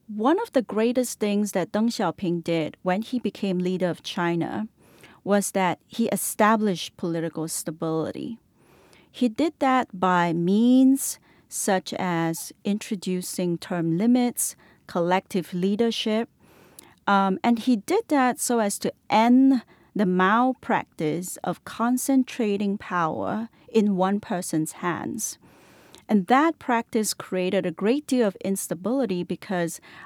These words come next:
outcomes were entirely dependent on the whims of one person. Or the whims, the preferences, the health, whatever this person does. And he wanted to end that and create some hybrid form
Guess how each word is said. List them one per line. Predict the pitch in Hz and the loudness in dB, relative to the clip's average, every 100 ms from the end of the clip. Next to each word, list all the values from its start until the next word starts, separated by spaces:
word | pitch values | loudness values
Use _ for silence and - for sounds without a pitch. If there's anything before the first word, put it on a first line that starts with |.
| - | 4
outcomes | 233 320 - 262 247 247 220 | 4 4 -2 0 2 2 0
were | - | -2
entirely | 180 165 - - 220 277 302 262 | -2 -4 -6 -4 2 4 4 4
dependent | 220 175 - 185 175 180 170 | 2 -4 -4 0 2 0 0
on | 175 165 | -2 -2
the | 165 | -2
whims | 165 196 214 202 170 156 | -2 0 2 2 0 -4
of | - | -6
one | 160 170 165 | -4 -2 -4
person. | - 175 - - - 214 - _ _ _ _ _ - | -6 -8 -8 -10 -10 -10 -14 _ _ _ _ _ -10
Or | 170 - 165 | -8 -6 -4
the | 165 | -2
whims, | 170 175 220 233 233 226 202 | -2 0 2 2 2 2 0
the | 165 | -4
preferences, | - 233 226 254 226 - 214 208 185 | -2 -4 -2 0 -2 0 0 0 -2
the | 156 | -4
health, | 165 - 240 233 233 226 - - - - - - | -6 -2 2 4 4 0 -4 -16 -20 -20 -18 -6
whatever | 196 220 240 254 254 | 2 4 6 4 2
this | 190 185 | 2 -4
person | - - 185 - 160 - | -4 -4 -4 -4 -4 -4
does. | - - - - - | -4 -6 -10 -12 -4
And | - 226 | 0 2
he | 262 | 4
wanted | 269 277 277 | 4 4 2
to | - - - | -2 -4 -2
end | 196 190 | 0 0
that | 170 151 240 - _ _ _ _ | -2 -4 -6 -10 _ _ _ _
and | - 214 214 | -4 -2 -2
create | - 233 233 254 339 349 _ | -2 0 2 2 2 -2 _
some | - - 240 220 | -6 0 0 0
hybrid | - - 233 294 262 269 - | -6 -4 2 2 2 -2 -2
form | - 208 208 208 | -2 0 2 0